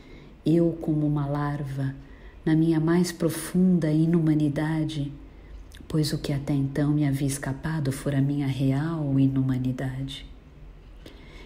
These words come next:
Eu e nós, como larvas, nos devoramos em carne mole. E não há punição.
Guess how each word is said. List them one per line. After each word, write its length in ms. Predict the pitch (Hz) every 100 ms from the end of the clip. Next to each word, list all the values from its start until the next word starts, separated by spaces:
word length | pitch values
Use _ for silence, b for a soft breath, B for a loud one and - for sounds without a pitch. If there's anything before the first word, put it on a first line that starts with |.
| B -
Eu 260 | 156 160
e 60 | 151
nós, 480 | 139 135 139 139 -
como 260 | - 131
larvas, 760 | 127 131 147 151 143 - 123 -
nos 320 | 135 135 135 -
devoramos 840 | - 139 139 135 135 139 135 -
em 100 | 131
carne 540 | - - 131 131 131 127
mole. 600 | 120 117 117 117 117 - - - - - - - - - - - - - - - - - - -
E 80 | 226
não 320 | 226 202 202
há 220 | 214 214
punição. 920 | 208 165 143 135 - - 160 147 131